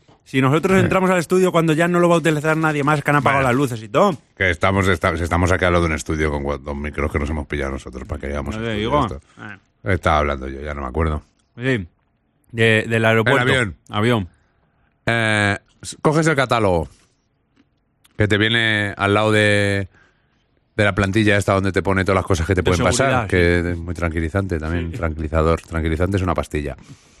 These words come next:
Speaker 2: <laughs> Entonces, eh, ¿quién se compra colonias en un avión? ¿O un cinturón? ¿O una pasmina?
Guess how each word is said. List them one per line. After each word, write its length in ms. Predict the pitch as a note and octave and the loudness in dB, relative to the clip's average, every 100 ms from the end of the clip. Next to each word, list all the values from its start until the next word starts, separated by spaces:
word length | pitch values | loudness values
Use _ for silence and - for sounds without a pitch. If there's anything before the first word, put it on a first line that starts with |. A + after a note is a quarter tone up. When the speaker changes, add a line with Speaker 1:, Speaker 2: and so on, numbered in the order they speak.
| - | -20
Speaker 2:
<laughs> 500 | G3+ - - - - - | -20 -20 -20 -20 -6 0
Entonces, 640 | A#2 G2+ G#2 G2 F#2+ E2+ - - _ _ - _ _ _ _ - | 2 2 0 2 0 -2 -6 -20 _ _ -20 _ _ _ _ 0
eh, 640 | A2 G2+ G2 G2 F#2+ G2 - _ _ _ | 2 2 2 0 0 -4 -8 _ _ _
¿quién 180 | - C#3 | 0 2
se 100 | C3 | 2
compra 320 | D3+ A2 G2 F2+ | 2 2 2 2
colonias 560 | F2 E2 E2 D2+ - | 0 0 -2 -6 -10
en 140 | E2 D#2+ | -8 -6
un 140 | D#2 | -6
avión? 340 | D2+ D2+ D2 C#2 _ _ _ _ _ | -4 -4 -6 -10 _ _ _ _ _
¿O 120 | - A2 | 0 2
un 80 | |
cinturón? 540 | A2 C#3 B2 G#2 D2+ C2+ _ _ _ _ _ _ _ _ _ | 2 2 2 2 0 -8 _ _ _ _ _ _ _ _ _
¿O 100 | - | 0
una 240 | G2 G2 F#2+ | 2 2 2
pasmina? 560 | F2+ E2+ C#3+ A#2+ D2 | 0 0 0 0 -4